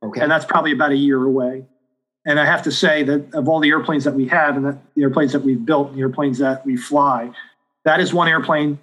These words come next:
Speaker 2: that I have a very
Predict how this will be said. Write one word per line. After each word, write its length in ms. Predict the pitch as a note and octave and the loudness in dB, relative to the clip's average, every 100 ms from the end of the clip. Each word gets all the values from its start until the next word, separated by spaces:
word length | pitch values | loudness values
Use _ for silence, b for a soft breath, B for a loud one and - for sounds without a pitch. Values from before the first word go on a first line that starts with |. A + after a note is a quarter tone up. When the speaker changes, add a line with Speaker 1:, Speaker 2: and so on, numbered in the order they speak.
| _ | _
Speaker 2:
that 280 | C#3+ C#3 C#3 | 0 0 0
I 160 | C#3+ C#3+ | 0 0
have 680 | C3+ C#3 C#3 C3+ B2+ B2 - _ _ _ _ _ _ _ _ _ - | -2 -2 0 0 0 -4 -14 _ _ _ _ _ _ _ _ _ -2
a 80 | B2+ | 0
very 920 | B2 B2 D3 D3 D3+ D3+ D3 C#3+ | 0 2 2 2 2 2 2 0